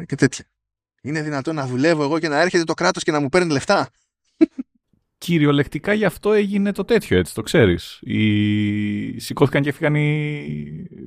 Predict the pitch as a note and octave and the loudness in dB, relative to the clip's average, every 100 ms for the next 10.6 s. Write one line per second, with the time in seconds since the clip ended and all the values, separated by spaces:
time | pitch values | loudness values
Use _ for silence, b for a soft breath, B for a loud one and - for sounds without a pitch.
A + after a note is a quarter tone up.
0 | - - C3+ B2 C3 C#3+ D3 C#3 C#3+ C#3+ | -6 2 4 4 2 0 -2 -2 -4 -2
1 | C#3 C#3 C#3 D3 A2+ E2+ - _ F#3+ B2 | 0 0 2 2 2 0 -6 _ -2 0
2 | A#2 B2+ E3 D#3+ E3+ E3 E3+ D#3+ D3 C3+ | 0 0 -2 0 0 0 0 0 2 2
3 | B2+ A#2 B2+ A#2+ A2 D3 D#3+ C#3+ D#3+ E3 | 0 0 -2 -2 -2 2 2 4 2 0
4 | - C#3+ C3 D#3+ A2+ G2+ G#2 C3+ C3 C#3+ | -4 -2 0 2 2 2 2 2 2 0
5 | C3+ A#2+ C3 C3 C3+ C3 A2+ G#2 B2 B2+ | 0 0 0 0 -2 -2 -2 -2 0 4
6 | A2 A#2+ - - G#2+ - G#2 A2+ A#2+ A2+ | 4 2 0 -4 -4 -2 0 0 0 -2
7 | A#2+ C3+ C3+ B2+ D3 - - B2 B2+ A3+ | -2 -2 -4 -4 -6 -8 -6 -4 2 2
8 | C#3+ - A#3+ - B3+ G3+ A#2 - C#3 B2 | 2 2 2 2 -6 -8 -10 -4 0 2
9 | D#3 E3+ A#2 - A#3+ A#3 F#3 D3+ D3 C3+ | 2 -4 -8 -4 -2 0 -2 0 2 2
10 | E3+ D#3 C#3+ D#3+ D#3 | 0 -4 0 4 4